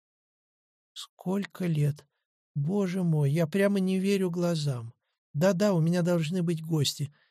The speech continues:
Я их отменю. Я позвоню, я что-нибудь сделаю. Надо отменить.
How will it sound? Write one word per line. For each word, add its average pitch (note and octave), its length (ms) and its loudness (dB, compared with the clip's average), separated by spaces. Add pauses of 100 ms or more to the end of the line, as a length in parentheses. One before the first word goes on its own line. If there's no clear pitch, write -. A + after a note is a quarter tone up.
(120)
Я F3+ 160 2
их F3+ 140 -2
отменю. E3+ 540 -2 (480)
Я E3+ 180 2
позвоню, E3+ 600 0
я F#3+ 260 2
что-нибудь F3+ 520 -2
сделаю. D3 540 -2 (320)
Надо F3+ 380 2
отменить. E3+ 640 -2